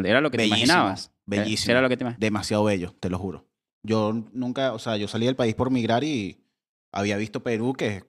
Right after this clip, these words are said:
Speaker 2: para nadie es un secreto que es feo. Y estuve en Chile dos semanas, que también me pareció muy lindo, una ciudad muy moderna en Santiago de Chile, en donde estuve yo. A lo mejor
Speaker 1: Sí.
Speaker 2: sale uno,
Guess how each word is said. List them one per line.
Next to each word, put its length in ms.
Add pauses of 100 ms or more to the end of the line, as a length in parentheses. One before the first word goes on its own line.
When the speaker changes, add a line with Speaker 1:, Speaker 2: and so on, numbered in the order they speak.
(360)
Speaker 2:
para 160
nadie 120
es 40
un 60
secreto 260
que 80
es 60
feo. 320 (560)
Y 580
estuve 300
en 80
Chile 240
dos 160
semanas, 320
que 100
también 260
me 120
pareció 320
muy 180
lindo, 200
una 100
ciudad 180
muy 140
moderna 340
en 40
Santiago 420
de 100
Chile, 400
en 180
donde 220
estuve 340
yo. 220
A 60
lo 100
mejor 200
Speaker 1:
Sí. 40
Speaker 2:
sale 160
uno, 160